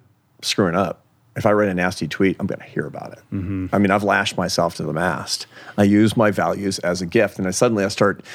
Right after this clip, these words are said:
Speaker 1: you know, drop an F-bomb on Twitter and say, "You jerk." You
Speaker 2: Yeah.
Speaker 1: know, you, I mean, it's, it's, it, it's not, let's just say it's not on brand. <laughs>
Speaker 2: Have you been, you've been able to do that, though?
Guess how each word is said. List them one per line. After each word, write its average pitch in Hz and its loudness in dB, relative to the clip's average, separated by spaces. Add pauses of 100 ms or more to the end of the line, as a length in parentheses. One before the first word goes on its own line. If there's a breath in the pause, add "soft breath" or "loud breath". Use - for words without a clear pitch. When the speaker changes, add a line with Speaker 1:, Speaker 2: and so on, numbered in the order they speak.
(260 loud breath)
Speaker 1:
you - 2
know, 98 2 (220)
drop 113 2
an 98 2
F-bomb 101 2
on 92 -2
Twitter 104 2
and 101 0
say, 98 0
"You 95 2
jerk." 98 0 (180)
You 107 2
Speaker 2:
Yeah. 98 4
Speaker 1:
know, 95 4
you, 98 2
I 110 4
mean, 95 -6 (160)
it's, 92 -6
it's, - -2
it, 104 -2 (100)
it's - -2 (160)
not, 107 2
let's 113 2
just 135 2
say 101 2
it's 110 2
not 104 2
on 98 0
brand. 90 -4
<laughs> - -2
Speaker 2:
Have 143 2
you 156 2
been, 156 2
you've 147 0
been 151 4
able 143 2
to 135 2
do 156 2
that, 117 2
though? 98 -2